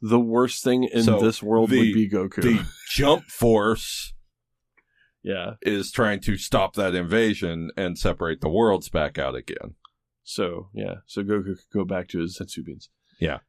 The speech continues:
Speaker 1: Uh,
Speaker 2: Um, I, but the powers look good. Like, the fight is fine. Everything else about that game outside of an actual fight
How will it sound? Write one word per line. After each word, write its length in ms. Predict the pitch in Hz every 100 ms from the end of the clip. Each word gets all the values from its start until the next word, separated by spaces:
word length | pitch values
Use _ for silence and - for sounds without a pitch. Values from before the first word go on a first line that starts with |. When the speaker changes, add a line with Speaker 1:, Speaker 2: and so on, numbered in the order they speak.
| _ - -
Speaker 1:
Uh, 360 | 107 104 98 95
Speaker 2:
Um, 500 | 98 95 87 85 82 73 - _ _ _ - _ _
I, 260 | 110 110 - _
but 300 | - 107 101 - _ _ _ _ _
the 100 | 95
powers 400 | - 139 180 131
look 200 | 127 123
good. 300 | 127 127 135 _ _
Like, 300 | 107 110 113 _
the 100 | 117
fight 440 | - 131 175 156 - -
is 220 | 120 110
fine. 440 | - 151 135 82 78 _ _ _ _ _ _ _ -
Everything 560 | 117 120 143 135 143 131
else 260 | 127 -
about 300 | 131 117 110
that 220 | 113 95
game 260 | 113 107 101 -
outside 400 | 104 110 - 120
of 120 | 120 110
an 140 | 117
actual 380 | 117 113 113 101
fight 400 | 110 107 127